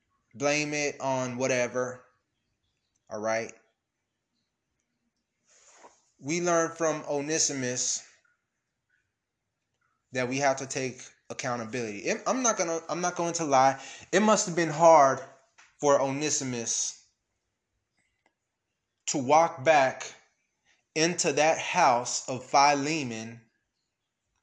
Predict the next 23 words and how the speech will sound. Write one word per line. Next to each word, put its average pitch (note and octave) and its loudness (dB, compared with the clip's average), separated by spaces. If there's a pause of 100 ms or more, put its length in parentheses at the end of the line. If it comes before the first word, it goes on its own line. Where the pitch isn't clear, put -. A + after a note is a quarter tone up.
(300)
after C3+ 0
running C3+ -2
away, B2+ -4 (480)
okay? G#2 -10 (2000)
He G#3 0
had G#3 6
to F3 2
walk D#3+ 6
that D#3 6
long D#3+ 4
di-, F3 2
I D3+ 0
mean, E3 -2
think F#3 0
about C3+ 4
it. A#2+ -4
He F#3 -4
had G3 2
to E3+ -2
walk D3 4
that A#2+ 2
long F3 4
distance D#3 -2